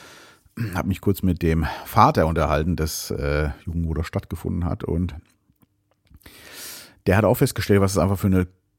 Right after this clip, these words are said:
super tolle Gemeinschaft ist mit den Jungs da, das muss ich wirklich sagen, die nehmen sich so, wie sie sind und sind ehrlich zueinander. Also da entsteht, glaub ich, was anderes. Ich glaube, da, vielleicht ist das heute auch schon ein bisschen anders, natürlich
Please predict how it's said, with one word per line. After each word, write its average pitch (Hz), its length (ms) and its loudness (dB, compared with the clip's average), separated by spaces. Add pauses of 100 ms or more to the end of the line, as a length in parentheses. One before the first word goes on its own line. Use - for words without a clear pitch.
(320)
super 127 400 2
tolle 123 300 0
Gemeinschaft 98 580 0
ist 82 140 -4
mit 85 140 -2
den 80 140 0
Jungs 85 300 -2
da, 87 200 -2
das 90 120 -4
muss 95 160 -2
ich 92 80 0
wirklich 92 260 -4
sagen, 95 580 -2
die 90 380 -2 (260)
nehmen 113 300 4
sich 127 160 -2
so, 135 240 0
wie 127 80 2
sie 113 140 -2
sind 127 400 0
und 95 320 0 (180)
sind 101 360 -2
ehrlich 110 300 -2
zueinander. 107 480 -2
Also 117 120 0
da 123 140 0
entsteht, 123 400 -2
glaub 135 240 2
ich, 135 100 -2
was 107 160 2
anderes. 90 480 -2
Ich - 100 -6
glaube, 135 300 4
da, 123 180 2
vielleicht 127 340 0
ist - 60 -10
das - 140 -6
heute 123 220 0
auch 117 100 0
schon 110 180 -6
ein 101 80 -4
bisschen 113 220 -2
anders, 107 400 2
natürlich 98 480 -6